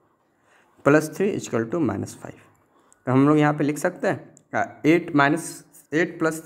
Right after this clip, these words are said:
माइनस एट प्लस थ्री, that's called minus five equal to minus five। तो हमने ये भी वेरीफाई कर लिया कि भाई ये भी सही है, ये भी सही है,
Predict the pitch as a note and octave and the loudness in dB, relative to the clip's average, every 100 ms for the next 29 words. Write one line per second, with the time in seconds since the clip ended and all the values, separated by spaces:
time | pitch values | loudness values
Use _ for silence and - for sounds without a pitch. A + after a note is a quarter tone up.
0 | C#3 C#3 G3 G#3 G3+ - C#3+ D3 C3 A#2 | 2 2 2 -2 -4 -2 -2 -4 -2 -2
1 | A#2 D#3+ C#3+ C3 D#3+ - F3+ B3+ - - | -2 -2 0 0 -2 -2 -4 -4 -10 -20
2 | _ _ - A2+ - A2 G#2+ C#3 G2 F#2+ | _ _ -14 -12 -4 -4 0 -2 -2 -6
3 | - - - - _ _ _ _ - C3 | -12 -16 -18 -20 _ _ _ _ -2 4
4 | D3+ D3 B2 D3 C#3+ C#3+ D3 C#3 C#3 C3+ | 4 4 2 0 -2 -4 -4 -6 -8 -10
5 | C3 C#3 _ _ _ _ _ _ - A#2+ | -12 -14 _ _ _ _ _ _ -4 0
6 | G#2+ C3+ D3 A#2+ G#2+ B2+ C3+ C3+ C#3 C#3 | 2 2 0 0 0 0 0 0 0 -6
7 | - - _ _ _ _ _ _ _ - | -14 -20 _ _ _ _ _ _ _ -2
8 | A2 G#2+ C#3+ D3 C#3+ C#3 C#3 | 2 2 2 2 0 0 -4